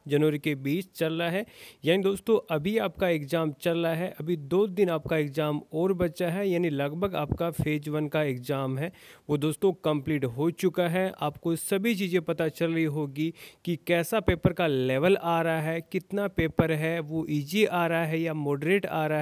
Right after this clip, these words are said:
या हार्ड आ रहा है, क्या चीज़ें आपकी यहाँ फेज वन में आपको देखने को मिल रही है। और बाकी दोस्तों, आपने जो पिछला पेपर हुआ था, यानी अगर प्रीवियस ईयर के पेपर से इसको कंपेयर करें तो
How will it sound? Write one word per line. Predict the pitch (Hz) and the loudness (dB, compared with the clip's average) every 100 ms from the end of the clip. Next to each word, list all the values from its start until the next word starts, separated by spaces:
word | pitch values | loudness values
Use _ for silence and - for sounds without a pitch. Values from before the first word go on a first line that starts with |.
| 156 | 0
या | 165 156 | -2 -2
हार्ड | 147 156 180 | 0 0 2
आ | 160 | 0
रहा | 151 151 | 0 -2
है, | 156 | -2
क्या | - 190 185 | -4 -2 -2
चीज़ें | - 147 156 | -2 -2 0
आपकी | 156 143 - 170 180 - - - | -2 -2 -6 -6 -6 -12 -20 -4
यहाँ | 151 185 185 | 0 2 0
फेज | - 180 202 165 | 2 4 4 4
वन | 180 | 2
में | 175 160 | 4 2
आपको | 135 156 | 0 0
देखने | 143 147 156 147 | 0 0 0 0
को | 151 139 | 0 0
मिल | 127 156 | 0 0
रही | 156 156 | 2 0
है। | 151 170 | 0 0
और | 185 143 | 0 0
बाकी | 143 156 190 233 | 0 0 0 -2
दोस्तों, | 170 156 - 185 165 | -2 -4 -4 -4 -2
आपने | 147 156 165 | -4 -4 -4
जो | 160 156 | -2 -4
पिछला | - 165 - 208 | -2 -4 0 0
पेपर | 214 165 - 170 | 2 0 0 -2
हुआ | 156 | -2
था, | 151 165 | -2 -2
यानी | 160 160 202 - - - | 0 0 -2 -4 -20 -10
अगर | 147 185 | -2 -2
प्रीवियस | - 185 202 254 254 - - | 0 -2 0 0 -2 -6 0
ईयर | 180 175 | 0 2
के | 175 | -2
पेपर | 156 147 160 | -2 0 0
से | 139 | 0
इसको | 160 - 143 | -4 -2 -4
कंपेयर | - 135 131 185 180 | -2 -4 0 0 2
करें | 165 170 | 0 0
तो | 170 | 0